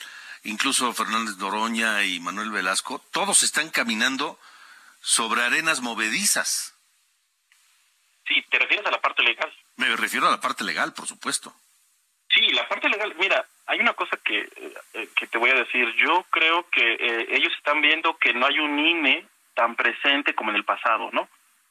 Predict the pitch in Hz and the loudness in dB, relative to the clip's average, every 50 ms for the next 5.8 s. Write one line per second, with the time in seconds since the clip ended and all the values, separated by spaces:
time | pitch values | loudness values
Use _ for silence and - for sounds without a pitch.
0 | _ - - 123 - 160 160 - 156 - - 127 127 - 127 120 117 123 123 135 | _ -8 -6 -2 0 0 0 0 -2 0 0 0 2 2 2 0 2 2 2 4
1 | 147 151 156 156 139 123 117 113 - 139 139 135 127 123 127 135 - 139 - - | 2 2 2 2 2 2 2 0 0 0 2 4 4 4 2 2 -2 -6 -6 -4
2 | 139 139 143 147 147 143 139 131 123 127 123 117 117 113 - 139 143 147 143 131 | -2 0 0 2 2 2 0 0 2 0 0 0 0 -2 0 0 -2 -2 -2 -4
3 | 123 113 113 110 123 127 135 143 143 151 151 135 127 123 123 117 _ _ - 123 | -2 -2 0 2 2 2 2 2 2 2 0 0 0 -2 -2 -2 _ _ 0 2
4 | 120 123 135 139 - 160 - 127 117 - - - 123 120 120 127 139 135 135 131 | 2 2 2 0 -2 -2 -2 -2 -4 -4 -6 -8 -4 0 2 2 4 4 2 2
5 | 120 113 113 120 131 135 139 143 135 113 101 98 113 143 - | 2 0 0 2 2 2 2 2 0 0 -2 -2 -4 -6 -6